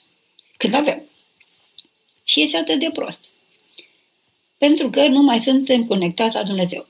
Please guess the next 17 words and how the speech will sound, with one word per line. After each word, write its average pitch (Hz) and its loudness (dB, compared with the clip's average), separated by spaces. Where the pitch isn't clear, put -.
Prin 285 4
botez, 330 -2
prin 330 4
unirea 277 4
cu 247 -2
Hristos, - -6
noi 240 2
ne-am 233 2
reconectat 311 2
la, 240 0
ne-am, 220 -2
ne-am 233 2
reconectat 262 2
mintea 233 4
noastră 233 2
la 214 4
Dumnezeu. 190 -6